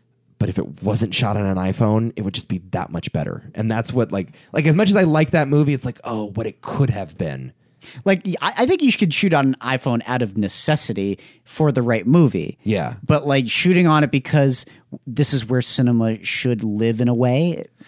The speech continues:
Speaker 1: No, I think
Speaker 2: I don't
Speaker 1: just to
Speaker 2: know.
Speaker 1: challenge himself.
Speaker 2: Is
Speaker 1: I think
Speaker 2: that
Speaker 1: that's
Speaker 2: what it
Speaker 1: all
Speaker 2: is?
Speaker 1: it is,
Speaker 2: Just
Speaker 1: yeah.
Speaker 2: to challenge himself?
Speaker 1: Right.
Speaker 2: It's not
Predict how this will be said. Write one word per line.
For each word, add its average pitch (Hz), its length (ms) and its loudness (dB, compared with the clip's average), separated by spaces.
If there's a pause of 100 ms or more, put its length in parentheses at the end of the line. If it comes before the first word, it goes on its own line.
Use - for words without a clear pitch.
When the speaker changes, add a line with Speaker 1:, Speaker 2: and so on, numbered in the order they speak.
Speaker 1:
No, 240 160 0
I 208 140 4
think 214 140 2
Speaker 2:
I 247 40 4
don't 190 100 4
Speaker 1:
just - 200 2
to - 60 4
Speaker 2:
know. - 40 -6
Speaker 1:
challenge 151 380 2
himself. 85 500 -6 (160)
Speaker 2:
Is 185 100 4
Speaker 1:
I - 20 6
think 190 180 4
Speaker 2:
that - 80 -
Speaker 1:
that's 220 80 4
Speaker 2:
what - 60 4
it 151 40 6
Speaker 1:
all 143 60 6
Speaker 2:
is? 127 80 4
Speaker 1:
it 117 100 2
is, 90 200 0
Speaker 2:
Just 101 220 2
Speaker 1:
yeah. 78 40 -4
Speaker 2:
to - 60 -6
challenge 147 320 0
himself? 170 340 -2 (300)
Speaker 1:
Right. 85 100 -4
Speaker 2:
It's - 100 -4
not 202 200 -4